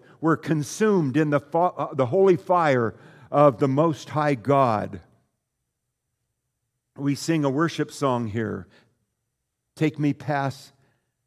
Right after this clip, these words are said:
the brazen altar. Lord, I want to see your face."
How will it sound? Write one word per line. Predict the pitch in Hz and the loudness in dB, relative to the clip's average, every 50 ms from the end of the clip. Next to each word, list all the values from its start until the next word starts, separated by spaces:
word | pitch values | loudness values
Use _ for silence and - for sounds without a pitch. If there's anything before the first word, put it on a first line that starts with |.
| _ _ _ _ | _ _ _ _
the | - 131 | -10 -10
brazen | 110 120 131 135 139 131 - 135 127 123 | -4 0 0 2 2 0 -2 -4 -4 -2
altar. | 120 117 117 110 - - 107 95 95 101 - _ _ _ _ _ _ | -2 -2 -4 -6 -8 -12 -14 -14 -14 -16 -20 _ _ _ _ _ _
Lord, | - 127 127 117 107 | -8 -4 -2 -2 -2
I | 117 113 | -2 -4
want | 113 113 113 107 | -6 -8 -8 -10
to | 98 95 | -10 -12
see | - - 117 | -12 -12 -10
your | 110 101 98 | -10 -10 -10
face." | 92 - - 101 98 92 90 87 - _ _ | -14 -14 -14 -14 -12 -14 -16 -20 -20 _ _